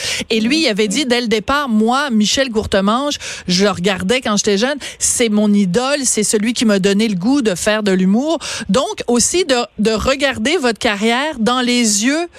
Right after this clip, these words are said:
de, de Kev Adams, puis de voir à quel point c'était important pour lui que vous soyez là. Ça a dû vous faire un velours aussi,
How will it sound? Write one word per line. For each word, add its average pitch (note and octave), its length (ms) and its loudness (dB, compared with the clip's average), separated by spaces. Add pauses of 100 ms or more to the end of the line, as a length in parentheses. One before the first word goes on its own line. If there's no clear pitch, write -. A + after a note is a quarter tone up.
(340)
de, G3 300 0
de G#3 120 2
Kev G#3+ 280 -2
Adams, A#3+ 460 0 (140)
puis A3+ 100 -2
de G#3+ 80 2
voir A#3 340 0
à A3 80 -2
quel G#3+ 200 -2
point C4+ 160 0
c'était - 180 -2 (180)
important D4+ 460 -2
pour A#3+ 160 0
lui A3+ 140 0
que G#3+ 40 -2
vous G#3+ 60 2
soyez G3 340 2
là. C#4 180 0 (300)
Ça A#3+ 200 0
a G#3+ 40 0
dû G#3 140 0
vous B3+ 140 0
faire A3+ 320 0
un G#3 100 2
velours A3+ 340 2
aussi, G#3 120 2